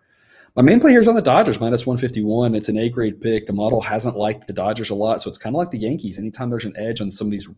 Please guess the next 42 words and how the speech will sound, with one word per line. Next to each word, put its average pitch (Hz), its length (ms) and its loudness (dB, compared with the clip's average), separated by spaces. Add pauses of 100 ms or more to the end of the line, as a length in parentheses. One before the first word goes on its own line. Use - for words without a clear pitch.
(200)
good 110 280 -4
teams, 107 500 -6 (360)
I - 40 -14
wanna 117 140 -4
jump 107 280 -4
all 104 220 0
over 104 260 -6
it. - 80 -12 (100)
The 110 60 -8
model 143 320 4
likes 98 260 -4
Tyler 95 360 -6
Anderson 95 420 -10
a 71 60 -12
lot. 80 560 -10 (420)
Three 127 160 -2
fifteen 156 380 -2
E 131 80 0
R 120 180 -2
A, 120 80 -2
and 104 80 -6
the 101 80 -10
advanced 104 300 -8
metrics 117 400 -8
are 107 100 -8
only 117 180 -4
about 147 160 -8
a 107 60 -4
half 107 380 -6
run 107 200 -4
worse, 92 300 -10
so 95 160 -8
it's - 220 -10
not 107 260 -6
like 185 160 -6
it's 127 140 -8
complete 120 400 -8
smoke 117 260 -4
and 92 100 -10
mirrors 107 300 -6
from 87 160 -10
him. 104 400 -8